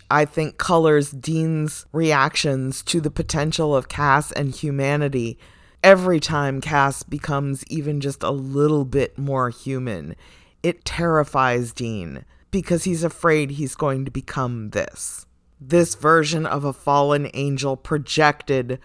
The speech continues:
by an angel who thinks of humanity as contemptuous and beneath notice.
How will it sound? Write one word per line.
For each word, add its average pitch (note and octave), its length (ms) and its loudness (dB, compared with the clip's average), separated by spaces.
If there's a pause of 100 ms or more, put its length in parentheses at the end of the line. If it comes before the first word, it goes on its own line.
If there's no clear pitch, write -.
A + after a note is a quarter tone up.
(140)
by E3 180 8
an D#3 260 2
angel D#3 420 0
who D3+ 160 -2
thinks D#3 380 -2
of D3 140 0
humanity C#3 1080 -2
as A#2+ 460 -2 (220)
contemptuous D3+ 920 0
and C3+ 200 -2
beneath C3 440 -4
notice. B2 800 -6